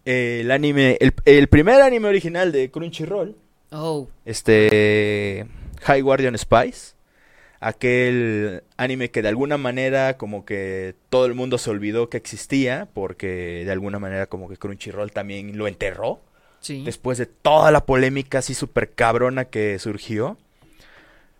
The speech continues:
Speaker 1: Porque en su tráiler, el primer tráiler que sacó, este, en vez de mostrar algo de la serie, lo que hicieron fue mostrar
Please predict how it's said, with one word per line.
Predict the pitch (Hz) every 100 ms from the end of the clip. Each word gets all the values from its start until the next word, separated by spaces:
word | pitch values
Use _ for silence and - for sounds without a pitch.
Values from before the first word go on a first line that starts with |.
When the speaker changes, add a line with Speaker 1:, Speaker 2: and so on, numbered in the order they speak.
| _ -
Speaker 1:
Porque | 170 185 - 175 170 170 147 _ _ _ _ _ _ _ -
en | 160
su | 165 160
tráiler, | 202 214 180 151 180 185
el | 117
primer | - 131 160
tráiler | 170 170 165 165
que | 160
sacó, | 165 156 156 165 - - - _ _ _ _ _ _ _ _ _ -
este, | 120 139 -
en | 160
vez | 214
de | 269
mostrar | 190 - 175 170
algo | 175 175
de | 165
la | 135 120
serie, | 165 165 131 131 190 - - - _ _ - - -
lo | 143
que | 147
hicieron | 196 180
fue | 185 190
mostrar | 175 170 165 165 160